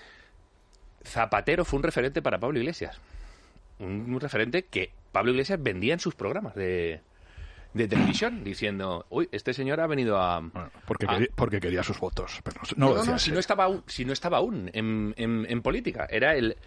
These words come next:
Speaker 1: referente de la, eh, izquierda contestataria. Y veía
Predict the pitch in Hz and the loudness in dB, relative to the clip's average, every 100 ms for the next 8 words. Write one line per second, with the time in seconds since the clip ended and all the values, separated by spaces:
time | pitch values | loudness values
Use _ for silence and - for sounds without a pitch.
0 | - - - - 120 135 131 135 160 170 | -20 -20 -20 -6 2 2 4 4 4 4
1 | 202 170 131 123 156 - 120 113 110 107 | 4 4 4 4 4 0 -2 2 2 2
2 | 107 104 135 139 127 110 - 90 - - | 0 0 2 4 2 0 -2 -4 -6 -12
3 | - - - - - 120 123 107 131 156 | -16 -16 -18 -18 -6 -2 2 4 6 4
4 | 190 | 4